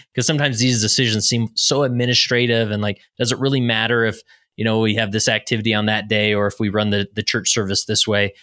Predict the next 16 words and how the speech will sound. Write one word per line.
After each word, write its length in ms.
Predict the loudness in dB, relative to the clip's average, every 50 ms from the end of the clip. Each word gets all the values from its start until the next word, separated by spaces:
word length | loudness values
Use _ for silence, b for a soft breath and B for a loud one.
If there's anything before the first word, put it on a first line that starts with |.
| b b _
But 220 | -4 -4 -4 -4 -4
to 180 | -2 -2 -2
go 180 | -2 -2 -2 -2
back 240 | 0 0 -2 -2 -2
to 340 | -2 -2 0 0 0 -2 -4 -8 _ -10
how 160 | -6 -2 -2 -2
is 120 | 0 0
this 160 | -2 0 0 0
impacting 500 | 0 0 0 -2 -2 -2 -2 -4 -4 -2
the 60 | -2
<laughs> 120 | -2 0 0
humans 360 | 0 0 0 -2 -4 -2 -2
that 120 | -2 0
I'm 140 | 0 0 0
actually 340 | -2 -2 -4 -6 -6 -6 -6
leading, 340 | -6 -6 -6 -6 -8 -10